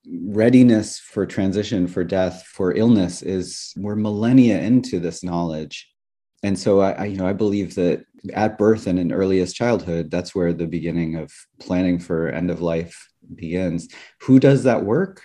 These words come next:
Everyone who is willing to acknowledge that life ends or transitions is doing that work. So, I mean, one of the things that my brother and I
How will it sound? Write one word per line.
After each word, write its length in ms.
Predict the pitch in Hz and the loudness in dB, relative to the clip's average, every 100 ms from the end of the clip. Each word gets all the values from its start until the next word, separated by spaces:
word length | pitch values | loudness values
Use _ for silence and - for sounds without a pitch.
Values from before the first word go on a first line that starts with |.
| _ _ _ _ _ _ _ _ _ _ _ - | _ _ _ _ _ _ _ _ _ _ _ -2
Everyone 400 | 147 196 185 160 | 6 8 8 6
who 100 | 139 | 6
is 140 | 110 | 2
willing 420 | 101 110 127 123 | -2 2 4 4
to 140 | 117 113 | 0 -2
acknowledge 720 | 98 98 98 107 90 80 - | -2 -2 -2 0 -2 -4 -4
that 240 | 87 80 | -2 0
life 240 | 87 85 87 | 0 0 -2
ends 320 | 87 85 85 | -4 -2 -4
or 80 | 82 | -6
transitions 800 | - 87 - 87 - 85 85 - | -4 -6 -6 -8 -8 -8 -8 -8
is 140 | - | -8
doing 240 | 82 85 82 | -6 -6 -6
that 160 | 82 | -4
work. 260 | 85 82 - | -4 -4 -2
So, 240 | 107 90 - - - | 0 0 -2 -6 2
I 40 | |
mean, 180 | 107 104 | 4 6
one 160 | 113 | 6
of 60 | 120 | 4
the 60 | 110 | 2
things 280 | 120 104 | 0 0
that 120 | 101 90 | -2 -2
my 120 | 92 | -2
brother 320 | 98 98 107 | 0 2 2
and 100 | 95 | 2
I 300 | 92 90 87 | 0 -2 -4